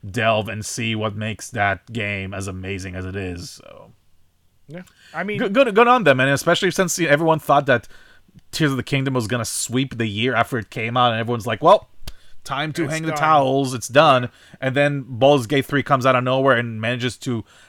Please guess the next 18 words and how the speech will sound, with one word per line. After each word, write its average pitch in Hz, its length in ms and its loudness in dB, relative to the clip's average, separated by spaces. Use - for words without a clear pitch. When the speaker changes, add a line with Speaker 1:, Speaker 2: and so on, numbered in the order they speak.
Speaker 1:
not 117 320 0
give, 131 260 0
not 143 220 2
only 156 160 2
give 135 200 2
it 135 60 0
a 120 60 -2
fight, 123 460 -2
but 110 100 -8
even, 117 260 -6
like, 107 200 -6
a 113 40 -6
chance 123 220 -8
to 131 80 -10
usurp - 520 -8
it. 196 200 -2
I - 20 -10
mean, 101 280 -8